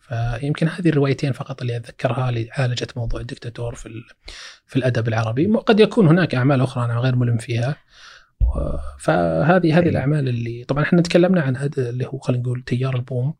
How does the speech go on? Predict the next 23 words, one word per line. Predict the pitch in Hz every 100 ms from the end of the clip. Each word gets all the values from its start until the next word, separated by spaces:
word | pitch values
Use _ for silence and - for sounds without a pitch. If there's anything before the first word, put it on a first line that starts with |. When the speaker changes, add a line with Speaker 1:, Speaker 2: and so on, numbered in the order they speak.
| -
Speaker 2:
مم. | 98
Speaker 1:
وذكرت | 95 143 196 -
أنا | 127
أسماء | 127 147 147 139
بعض | 127 123 127
ال-، | 113 120 110 - - -
Speaker 2:
كنت | - -
بسألك | 170 - 110 - 101
عن | 92 90 85 92 98 98 -
لم-، | 113 117 - 87 - -
كيف | - 170 -
تشوف، | - 147 131 -
آه، | 90 87 87 - - _ - - -
أو |
لماذا | 113 127 185 135
تميز | 107 101 92 82
الكتاب | 90 - - 98 82
اللاتينيين | 80 80 78 80 73 71 - 95 95 - 90 90 104 101 95
عن | 82
الكتاب | 82 - - - - 87
العالم | 80 80 85
بشكل | 82 - -
عام؟ | - -